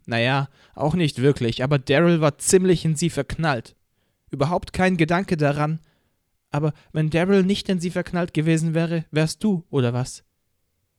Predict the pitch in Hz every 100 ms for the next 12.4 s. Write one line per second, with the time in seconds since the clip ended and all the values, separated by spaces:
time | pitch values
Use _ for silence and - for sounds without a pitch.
0 | _ _ - 107 117 147 139 104 - 127
1 | 185 156 - - _ _ _ _ 107 110
2 | 233 240 120 - _ _ _ _ _ _
3 | - 156 180 156 175 185 185 160 131 160
4 | - 156 151 120 120 - 135 117 - 90
5 | 92 82 - _ _ _ 139 165 185 -
6 | 151 135 180 175 151 143 135 151 170 135
7 | - 151 165 170 165 - - 151 147 165
8 | 156 139 139 - 147 - - 110 98 -
9 | 123 131 - 165 - 147 - 127 - 127
10 | - 113 92 _ _ 120 135 135 135 147
11 | 165 160 147 131 123 104 104 107 107 _
12 | 95 - 151 147